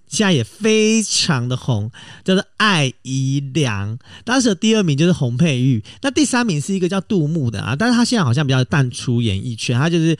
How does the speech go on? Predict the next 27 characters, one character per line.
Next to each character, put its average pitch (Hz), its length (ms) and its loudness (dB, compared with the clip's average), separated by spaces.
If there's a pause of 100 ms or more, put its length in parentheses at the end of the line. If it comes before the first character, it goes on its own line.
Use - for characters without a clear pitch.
(160)
走 131 220 0
原 120 180 0
民 135 220 0
那 131 100 0
一 123 120 -2
块。 98 280 -2 (440)
然 143 100 0
后 165 80 -2
第 240 100 2
四 233 240 2
名 160 140 2
也 143 80 2
很 143 240 0
有 156 100 2
名， 123 140 -2
他 139 100 2
叫 190 160 0 (140)
吴 175 340 4
海 185 440 2
文， 131 480 0
第 220 160 -2
五 175 40 2
名 135 140 -4
叫 175 140 -2
李 147 280 -2
宝 117 360 -4
龙， 104 280 -4